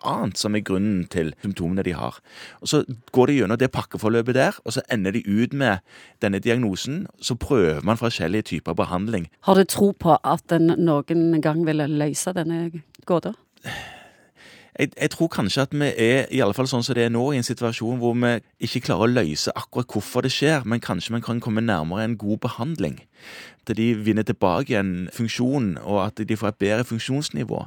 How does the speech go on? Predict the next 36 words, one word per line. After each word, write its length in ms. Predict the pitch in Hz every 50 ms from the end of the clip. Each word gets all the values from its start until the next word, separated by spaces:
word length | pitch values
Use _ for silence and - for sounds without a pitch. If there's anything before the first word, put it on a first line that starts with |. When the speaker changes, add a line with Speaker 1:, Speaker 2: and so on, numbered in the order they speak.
| - _ _ _ - _ _ _ _ -
Speaker 2:
Når 160 | - 175 170 165
det 60 | -
kommer 220 | 185 170 165 160 160
en 20 | -
pasient 420 | 180 165 - 185 170 185 175 - 180
inn 160 | 175 175 175 175 165 170 165 -
døra 380 | 180 170 175 170 160 170 175 -
til 220 | - 196 170 175 170 -
en, 240 | 180 175 165 165 165 165
eh, 400 | 170 170 165 165 160 165 175 170 - -
fastlege, 720 | - 294 262 247 - - - 233 247 240 220 220 233 226 220 220 - - -
og 400 | 196 208 202 208 202 208 202 196 - - - _ _ _ _ _ - -
det 80 | 185 156 170 190
er, 20 | 185 180
handler 400 | 196 175 160 156 165 180 165 165 180
om 40 | 190 - - -
M 240 | 180 165 156 147 147
E, 140 | 160 202 208 185 - - - _ -
hva 80 | - 220
følelser 560 | - - 240 214 190 196 214 - - 220 185
får 140 | 196 196 -
fastlegen 560 | - 247 - - - 240 220 196 185 175 170 165
da? 80 | 160 151 - - - - - - - - - - _ _ _ _ -
Speaker 1:
Ja, 140 | 123 135 131
man 240 | - 147 147 151 151 120 -
blir 240 | 131 139 139 160 170
jo 80 | 143
veldig 220 | 139 110 104 131 -
fort 160 | 143 147 -
farget 560 | - - 143 82 71 73 - - 131 139 -
av 320 | - 98 98 104 113 117 113 - - -
symptombildet 960 | - - 131 117 - - - 107 110 117 - 151 135 107 92 82 98 - -
til 80 | 101 -
pasienten. 640 | - 107 107 - 98 104 147 - - - - - -
Man 220 | 101 117 117 110
blir 240 | 107 107 107 117 120